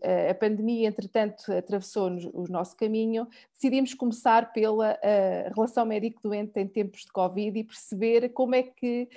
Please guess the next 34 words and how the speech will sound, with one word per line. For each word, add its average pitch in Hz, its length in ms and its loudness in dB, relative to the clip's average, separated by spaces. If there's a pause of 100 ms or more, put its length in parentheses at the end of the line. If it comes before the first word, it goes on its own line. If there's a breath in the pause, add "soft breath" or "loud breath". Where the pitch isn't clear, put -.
(200 loud breath)
os 214 160 -4
médicos 247 480 -2
portugueses, 247 880 -2
e 208 40 -4
nomeadamente 196 600 -2
aqui 202 220 -8
médicos 185 420 -6
da 170 80 -8
região 196 320 -6
centro, 233 560 -6
se 262 400 -4
organizaram 220 840 0
de 214 100 -12
forma 220 580 -2 (560 soft breath)
a, 226 460 4
a - 760 -10
estar 254 360 4
o 247 40 0
melhor 262 320 6
possível 208 640 -2
com 190 140 -2
os 196 160 -4
seus 208 180 -4
doentes 233 720 -2
e 208 100 -2
a 220 60 2
ter 220 360 0
a - 40 -2
melhor 220 340 2
relação 220 420 -2
médico-doente, 214 920 -4 (460 soft breath)
eh, 196 240 2
mais 233 280 4
produtiva, 208 880 -4